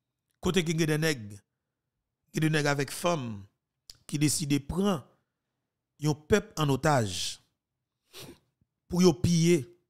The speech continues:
pour faire toute qualité d'actes malhonnêtes, nous devons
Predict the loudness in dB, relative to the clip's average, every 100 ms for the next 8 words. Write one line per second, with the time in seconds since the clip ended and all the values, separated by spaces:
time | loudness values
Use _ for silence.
0 | _ -8 -2 -2 -2 -6 -4 -2 -2 -2
1 | -4 -2 -2 0 -2 -4 _ _ _ _
2 | _ _ _ _ _ _ _ _ _ _
3 | _ _ _ _ _ _ _ _ _ -8
4 | -6 -2 -2 -2